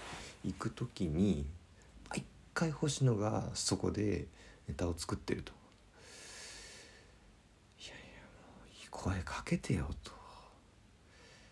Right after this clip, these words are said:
はっずっと思ってね。うん。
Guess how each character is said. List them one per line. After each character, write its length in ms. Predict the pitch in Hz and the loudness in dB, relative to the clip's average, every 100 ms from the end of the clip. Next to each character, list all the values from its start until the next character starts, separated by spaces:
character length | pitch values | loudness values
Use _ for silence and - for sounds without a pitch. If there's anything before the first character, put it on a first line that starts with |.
| - - | -20 -14
は 340 | - - - | -8 -2 0
っ 60 | 85 - - - - | 0 -2 -16 -14 4
ず 140 | 127 | 6
っ 40 | 120 - | 6 0
と 100 | - | -6
思 80 | - | -4
っ 40 | 127 - | -10 -8
て 100 | - | -10
ね。 60 | - - - - - - - - - - - - - - - - - | -10 -10 -10 -12 -16 -18 -20 -20 -20 -20 -20 -20 -20 -20 -20 -20 -6
う 40 | 95 | 2
ん。 500 | 85 82 82 80 | 4 4 4 2